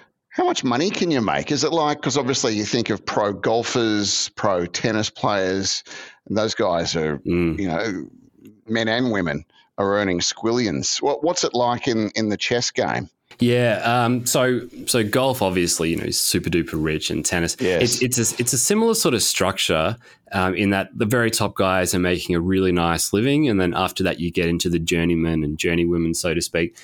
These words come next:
Speaker 2: Salary-wise,
Speaker 1: Yeah.
Speaker 2: it's probably more similar to, say, the N R L, so Australian Rugby League,
Speaker 1: Yeah, okay.
Speaker 2: where, where the
Speaker 1: Yes.
Speaker 2: top, the top guys are sort of making, you know, a million a year if you're right at the top,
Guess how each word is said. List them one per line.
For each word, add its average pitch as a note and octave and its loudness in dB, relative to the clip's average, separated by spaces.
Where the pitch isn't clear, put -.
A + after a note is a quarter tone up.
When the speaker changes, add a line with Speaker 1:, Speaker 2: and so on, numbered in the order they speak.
Speaker 2:
Salary-wise, C3 2
Speaker 1:
Yeah. G#2 2
Speaker 2:
it's F#2+ -4
probably C3 2
more A2 4
similar A2 2
to, F#2 0
say, F#2 2
the F2+ 0
N F#2+ 2
R F2 2
L, C3+ 0
so G2 0
Australian F2+ 2
Rugby F2 0
League, G#2 0
Speaker 1:
Yeah, C#3 0
okay. - -2
Speaker 2:
where, - 4
where G#2 4
the G#2 0
Speaker 1:
Yes. G2+ -2
Speaker 2:
top, - -2
the A#2 -2
top C#3 0
guys G2+ 2
are F#2 0
sort G2+ 0
of F2+ -4
making, F#2 0
you G2+ 0
know, E2 0
a A2+ 2
million A2+ 4
a F#2 4
year G2+ 2
if - -2
you're E2+ 0
right F2+ 2
at D#2 -4
the - -10
top, - -2